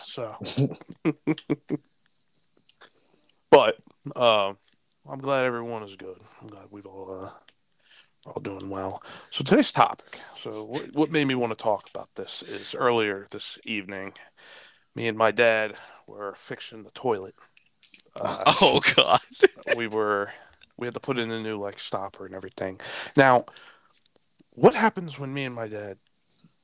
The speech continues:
Speaker 1: go to fix something around the house, like, when I help him,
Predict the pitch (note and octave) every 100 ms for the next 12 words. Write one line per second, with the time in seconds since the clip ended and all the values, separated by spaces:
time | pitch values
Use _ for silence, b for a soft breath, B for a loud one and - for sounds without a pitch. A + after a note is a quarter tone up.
0 | _ - - _ D3+ D#3+ D#3 - - -
1 | B2+ - A#2 A2 A2 G#2 G#2 F#2+ G2 -
2 | - - A2+ A2+ A2+ G#2 F#2+ - G2